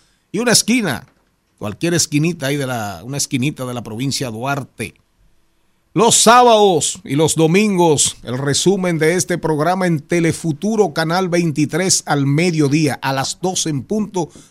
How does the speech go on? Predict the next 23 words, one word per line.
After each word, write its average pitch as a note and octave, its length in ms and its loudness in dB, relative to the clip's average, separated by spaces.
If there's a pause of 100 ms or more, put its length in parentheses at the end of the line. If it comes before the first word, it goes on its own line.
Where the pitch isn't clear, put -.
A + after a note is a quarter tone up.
al B2+ 160 -4
mediodía D#3+ 500 2
con D3+ 160 2
Mariotti D#3 360 0
y - 20 -2
compañía, D#3+ 680 0
es E3 160 0
el D3+ 100 0
resumen D3+ 480 -2
por E3 220 -2
Telefuturo. D3 840 -4 (520)
Transmisión G3+ 680 6
en G3 120 4
vivo, G3 320 4
rumba F#3+ 460 4
novecientos F3 560 2
ochenta D3+ 300 2
y - 20 2
cinco F3+ 300 0
F D#3 120 2
M E3 220 4
punto F#3+ 540 -2
com, G#3+ 260 4